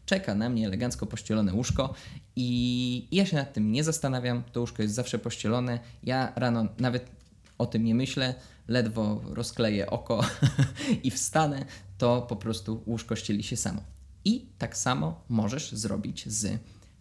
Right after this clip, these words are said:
czytaniem. Jak wyrobić w sobie nawyk? Najłatwiej jest zastąpić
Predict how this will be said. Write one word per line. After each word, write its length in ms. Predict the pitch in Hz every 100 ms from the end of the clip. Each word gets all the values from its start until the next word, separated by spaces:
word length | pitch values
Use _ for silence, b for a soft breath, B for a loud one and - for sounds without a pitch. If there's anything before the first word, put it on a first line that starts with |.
| -
czytaniem. 500 | 247 - - - - - - B B B B - - - -
Jak 220 | 143 185 147
wyrobić 500 | 135 143 147 - - -
w 80 | -
sobie 400 | - 107 104 117 - - - -
nawyk? 400 | 107 - - - - - B B B B
Najłatwiej 840 | 113 110 104 175 208 - 101 92 - - -
jest 280 | 123 202 202
zastąpić 800 | 113 - 156 160 120 - -